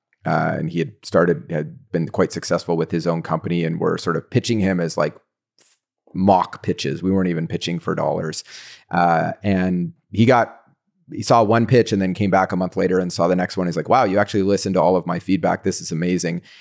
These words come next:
If you ever want an investment, I'm in. I don't care the valuation. Like, I'll cut you a check and I'll help you find other investors." And so that leveraged into,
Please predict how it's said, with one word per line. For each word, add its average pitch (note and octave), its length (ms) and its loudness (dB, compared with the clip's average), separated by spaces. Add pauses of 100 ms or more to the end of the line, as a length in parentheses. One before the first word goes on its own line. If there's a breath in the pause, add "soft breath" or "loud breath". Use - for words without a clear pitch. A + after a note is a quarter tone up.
(120)
If - 120 -2
you A#2 80 6
ever G#2 120 4
want G2 200 4
an F#2 100 0
investment, E2+ 480 0
I'm F#2 240 0
in. F2+ 220 -2
I F2 80 -4
don't F2+ 160 -4
care F2 180 0
the F2 80 0
valuation. F2 640 0
Like, F2 180 -8
I'll F2 60 -4
cut - 200 -2
you F2 80 0
a E2 60 -2
check E2+ 260 -4
and F2 100 -4
I'll E2+ 80 -2
help E2 220 -4
you - 60 -4
find E2+ 240 -4
other E2+ 240 -2
investors." E2+ 560 -8
And E2+ 100 -6
so F2+ 140 0
that F#2 280 2
leveraged F#2+ 420 0
into, F2 440 -2